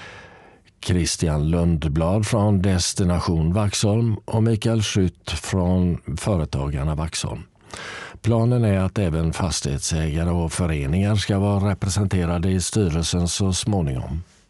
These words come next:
Som ett inledande steg har Camilla genomfört ett femtiotal intervjuer med invånare, företagare, politiker och tjänstepersoner.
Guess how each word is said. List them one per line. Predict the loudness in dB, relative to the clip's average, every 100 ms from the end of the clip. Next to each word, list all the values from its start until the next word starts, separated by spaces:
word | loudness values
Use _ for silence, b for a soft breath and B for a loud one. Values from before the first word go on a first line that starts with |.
| _ _ B B B B B B B
Som | -2 0
ett | 2 2
inledande | 2 4 2 2 2 0
steg | 0 2 2
har | 4 2
Camilla | 2 2 2 2 2
genomfört | 2 2 0 0 -2 0
ett | -2
femtiotal | -2 0 0 -2 -2 -2 0
intervjuer | 0 0 2 2 2 2
med | 0 0
invånare, | 2 4 2 2 2 2 0 0
företagare, | 0 0 0 0 0 0 0 0
politiker | 0 0 0 0 -2 -2 0
och | 0
tjänstepersoner. | 0 0 -2 -4 -4 -4 -4 -4 -8